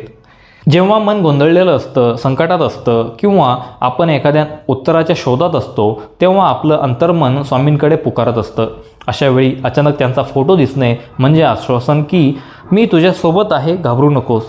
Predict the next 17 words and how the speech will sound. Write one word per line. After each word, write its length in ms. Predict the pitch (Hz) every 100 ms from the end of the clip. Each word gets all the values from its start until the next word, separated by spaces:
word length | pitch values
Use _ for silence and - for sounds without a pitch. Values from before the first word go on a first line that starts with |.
| - - -
हा 120 | -
क्षण 280 | 214 - 226
साधा 300 | 220 165 170
नसतो, 560 | 196 139 - 131 - - - -
तर 220 | 208 165
त्यामागे 720 | 175 - - 196 185 165 160
आध्यात्मिक 520 | 180 139 131 131 175 -
सामर्थ्य 440 | 147 123 - 196
दडलेलं 420 | 151 110 113 131
असतं. 280 | 101 - 104 - - - - - - - -
नामस्मरणाचे 840 | 131 131 175 180 160 147 156 156 196
सामर्थ्य. 520 | 190 123 117 110 104 - - _ - - -
आपण 280 | 139 - 233
स्वामींचं 540 | 233 165 180 190 214
नामस्मरण 600 | 165 147 180 - 180 190
करत 280 | 196 151 156
असताना 600 | 135 - 170 170 113 123